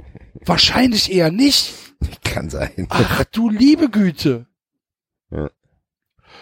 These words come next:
Speaker 1: D H L, D H L.
Speaker 2: <laughs>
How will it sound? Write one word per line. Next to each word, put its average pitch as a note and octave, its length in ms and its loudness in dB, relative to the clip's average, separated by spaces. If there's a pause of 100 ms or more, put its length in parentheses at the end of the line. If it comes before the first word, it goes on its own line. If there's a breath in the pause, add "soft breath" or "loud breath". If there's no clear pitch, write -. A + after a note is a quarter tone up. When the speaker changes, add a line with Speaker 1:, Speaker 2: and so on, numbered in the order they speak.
(180 soft breath)
Speaker 1:
D C#4+ 460 0
H C4 320 4
L, B3 680 2
D C4 480 0
H C4+ 320 2
L. C4 560 2
Speaker 2:
<laughs> - 60 -20